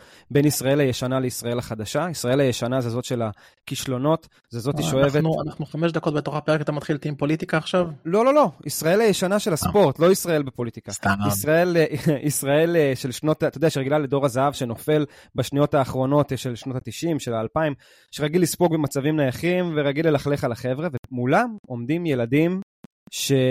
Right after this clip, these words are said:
Speaker 1: אתה יודע, אם, אם גלוך לא נותן את זה שם קורה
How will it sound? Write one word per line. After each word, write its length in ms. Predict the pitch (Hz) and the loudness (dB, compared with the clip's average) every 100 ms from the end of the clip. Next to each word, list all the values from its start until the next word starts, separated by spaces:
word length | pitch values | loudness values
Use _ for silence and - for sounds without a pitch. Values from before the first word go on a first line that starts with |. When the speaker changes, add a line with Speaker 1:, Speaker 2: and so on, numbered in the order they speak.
| 127 127 127 _ _ _ _ _ _ _ _ - | 4 2 0 _ _ _ _ _ _ _ _ -10
Speaker 1:
אתה 80 | |
יודע, 240 | 190 254 190 | 0 2 2
אם, 180 | 185 208 - _ _ | 0 -2 -8 _ _
אם 140 | 202 180 | -4 0
גלוך 280 | 170 240 240 | 4 4 4
לא 80 | 226 | 0
נותן 200 | 214 214 | 0 -4
את 80 | |
זה 60 | 170 | -4
שם 140 | 165 | -4
קורה 340 | 147 147 151 | 0 2 4